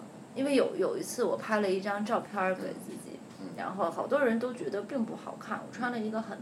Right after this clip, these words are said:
Speaker 1: 肥大的裤子，就还画成画儿了在那屋，
Speaker 2: 嗯，嗯，嗯。
Speaker 1: 我特别喜欢那张照片儿，
Speaker 2: 嗯。
Speaker 1: 我觉得那张照片儿照见了我特别笨拙的灵魂，我非常喜欢它。
Speaker 2: 呃，就是你是有一种笨拙气，就是在我给你出这个好逻辑题的时候，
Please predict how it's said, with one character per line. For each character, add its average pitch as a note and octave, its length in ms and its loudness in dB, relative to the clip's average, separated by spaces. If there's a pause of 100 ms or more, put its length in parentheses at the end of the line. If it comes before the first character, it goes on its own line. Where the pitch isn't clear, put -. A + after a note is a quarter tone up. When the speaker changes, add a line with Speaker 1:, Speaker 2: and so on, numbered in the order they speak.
Speaker 1:
肥 - 180 -8
大 F#3 200 0
的 - 160 -6
裤 - 220 -2
子， - 100 -10 (100)
就 A#3+ 60 -4
还 C#4+ 80 0
画 E4+ 160 8
成 E4 120 6
画 F4+ 160 10
儿 B3 100 12
了 - 100 4
在 - 200 2
那 C3+ 120 0
屋， F2+ 280 -2
Speaker 2:
嗯， G2+ 60 -6
嗯， - 0 - (180)
嗯。 - 60 -8
Speaker 1:
我 - 80 -2
特 D#4 140 -2
别 A#3 140 4
喜 - 180 -2
欢 - 200 -4
那 - 120 -6
张 - 160 -4 (120)
照 - 160 2 (100)
片 - 100 -4
儿， - 100 -4
Speaker 2:
嗯。 - 60 -16 (240)
Speaker 1:
我 - 60 -10
觉 D#3 140 0
得 A3 100 2
那 B3 160 0
张 A#3 180 4
照 A3 200 2
片 G#3+ 120 0
儿 G#3+ 100 4
照 G#3+ 200 2
见 F#3 240 -2
了 B2+ 160 -2
我 A2 260 2 (220)
特 - 160 -2
别 - 100 -4 (140)
笨 G3+ 220 4
拙 A2+ 180 0
的 - 140 -2
灵 - 200 -6 (140)
魂， - 140 -2 (320)
我 A2+ 100 2
非 F#3+ 180 2
常 - 240 -2
喜 - 200 -2
欢 - 100 -10
它。 B2+ 60 0
Speaker 2:
呃， B2 60 2
就 A#2+ 100 0
是 G2+ 60 0
你 - 40 0
是 - 180 2
有 F#2 140 6
一 F2 100 0
种 F2+ 200 0
笨 A2+ 200 4
拙 D2+ 160 -4
气， - 300 -4
就 B2 160 0
是 A#2 80 -2
在 A#2 160 8
我 D2+ 220 4
给 G2+ 140 2
你 F#2+ 180 4
出 G#2+ 340 -2
这 F#2+ 180 2
个 D#2 60 -2 (420)
好 - 120 -2 (400)
逻 A#3 220 10
辑 C4 80 10
题 F4+ 200 0
的 - 100 4
时 - 160 4
候， E2+ 140 6